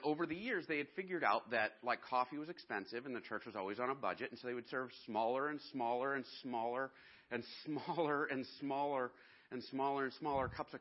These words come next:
coffee. And eventually they were serving these cups of coffee that were so little that it was ridiculous. And the other thing w-, they would say, "Well,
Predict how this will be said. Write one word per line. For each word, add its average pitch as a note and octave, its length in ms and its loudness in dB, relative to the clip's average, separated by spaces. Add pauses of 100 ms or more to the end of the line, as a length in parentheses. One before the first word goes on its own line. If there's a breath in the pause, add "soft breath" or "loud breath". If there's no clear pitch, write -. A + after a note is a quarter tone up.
coffee. D3+ 340 0
And C3 100 2
eventually D#3+ 360 0
they C#3 100 0
were B2 180 -6
serving D#3 200 -4
these D3 220 -2
cups - 160 -10
of E3 80 -8
coffee A3+ 320 -8
that C#3 140 -4
were C3 100 -10 (100)
so - 160 -12 (220)
little G#3 420 -4 (460 loud breath)
that E3 80 0
it F3+ 60 4
was E3+ 120 2
ridiculous. F#3 440 0
And D#3 100 0
the F3+ 80 4
other C4 180 -2
thing F3+ 120 -2
w-, C#3 180 -2 (300)
they C#3 120 -2
would C#3 140 -4
say, A#3+ 80 -6
"Well, F3 320 4